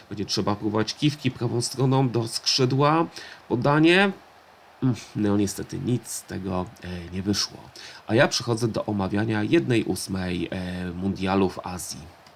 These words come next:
E, w pierwszym meczu, e, Niemcy pokonały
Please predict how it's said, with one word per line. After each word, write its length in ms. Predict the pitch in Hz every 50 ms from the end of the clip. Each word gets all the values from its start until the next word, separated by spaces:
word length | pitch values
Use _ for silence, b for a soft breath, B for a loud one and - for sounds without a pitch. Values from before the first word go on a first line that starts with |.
| - - - -
E, 140 | 90 90
w 100 | 85 -
pierwszym 380 | - - 156 170 - - 143 113
meczu, 480 | 101 92 90 - - 87 90 98 123 156 170 -
e, 180 | - 101 98 92
Niemcy 380 | 98 127 170 175 190 - - 135
pokonały 840 | - - 123 - - 110 113 117 110 107 104 101 95 95 92 92